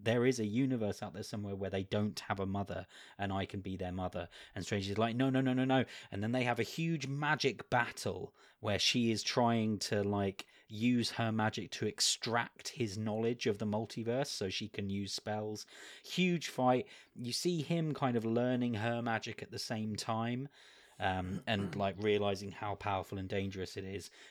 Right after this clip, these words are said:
Speaker 1: But she
Speaker 2: Mm.
Speaker 1: gets the information and she disappears into the multiverse. Um, and when, as she goes, it makes this, like, massive multiversal explosion,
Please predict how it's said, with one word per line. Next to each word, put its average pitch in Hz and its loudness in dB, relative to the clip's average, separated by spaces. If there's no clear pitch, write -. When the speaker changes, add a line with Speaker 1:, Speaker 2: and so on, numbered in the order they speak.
Speaker 1:
But 98 -6
she 92 0
Speaker 2:
Mm. - -12
Speaker 1:
gets - -2
the 117 -2
information 101 -4
and 95 -8
she - -4
disappears 95 -4
into 95 -6
the 92 -6
multiverse. - -12
Um, 98 2
and 107 4
when, 131 2
as 131 6
she - 4
goes, 113 4
it 98 -8
makes 110 -4
this, - -6
like, 104 -2
massive 110 -2
multiversal 98 -4
explosion, 92 -2